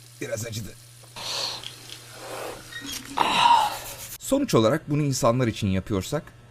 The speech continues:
sorun yok değil mi? Onlar hayvanlardan çok daha üstün.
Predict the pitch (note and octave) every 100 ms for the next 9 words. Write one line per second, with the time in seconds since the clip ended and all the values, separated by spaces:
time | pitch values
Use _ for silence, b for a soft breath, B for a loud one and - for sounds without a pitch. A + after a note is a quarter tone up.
0 | - - - A3+ G#3 C3 - G#2 G2+ C#3
1 | C3 - - - - - - - - -
2 | - - D3+ C#3 A2+ C3+ C3+ B2+ A#2 G#2+
3 | A2 - A3 - C3 B2+ A2 - A2